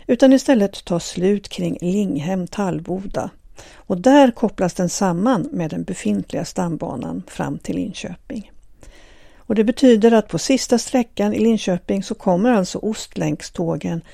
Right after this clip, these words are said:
att få samsas med övriga tåg. Enligt infrastrukturminister Andreas Karlsson, kristdemokrat, är den tilltänkta stationslösningen i Linköping för dyr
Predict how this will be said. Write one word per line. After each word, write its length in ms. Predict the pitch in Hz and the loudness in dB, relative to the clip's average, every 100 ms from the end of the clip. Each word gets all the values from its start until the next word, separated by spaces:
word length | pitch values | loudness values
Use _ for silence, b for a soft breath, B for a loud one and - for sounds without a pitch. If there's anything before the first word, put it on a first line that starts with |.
| b | b
att 160 | - - | -8 -6
få 80 | 254 | -8
samsas 600 | - 285 170 - 180 - | -2 -2 -2 -4 -6 -4
med 140 | - - | -6 -4
övriga 380 | 214 196 - 190 | -4 -4 -6 -8
tåg. 460 | - - - - - - _ - b b b b b - | -10 -14 -14 -16 -20 -20 _ -20 b b b b b 2
Enligt 420 | 220 208 208 208 | 6 8 8 8
infrastrukturminister 1500 | 247 233 196 190 - 190 - 277 269 247 233 285 - - 202 | 4 4 2 -2 0 -4 0 4 6 6 6 6 4 0 0
Andreas 560 | 180 175 180 175 185 - | 2 -2 0 -2 -4 -4
Karlsson, 840 | - 302 262 165 - 147 151 170 - | 0 2 2 0 -4 -4 -4 -8 -6
kristdemokrat, 1000 | 170 175 - - - - - - - - b b b | -6 -6 -6 -8 -8 -8 -8 -8 -12 -20 b b b
är 280 | 180 175 202 | 0 2 4
den 240 | 202 175 | 2 0
tilltänkta 640 | - 254 202 196 190 - 226 | 0 0 0 -4 -2 -2 -2
stationslösningen 1040 | - 330 233 196 - 165 151 180 175 180 | -2 0 0 0 -2 -2 -2 -4 -4 -2
i 60 | 190 | -2
Linköping 580 | 202 175 151 - 175 | -2 -4 -8 -6 -8
för 240 | - - 175 | -6 -4 -4
dyr 600 | 175 196 185 - 220 | -2 -2 -2 -4 -8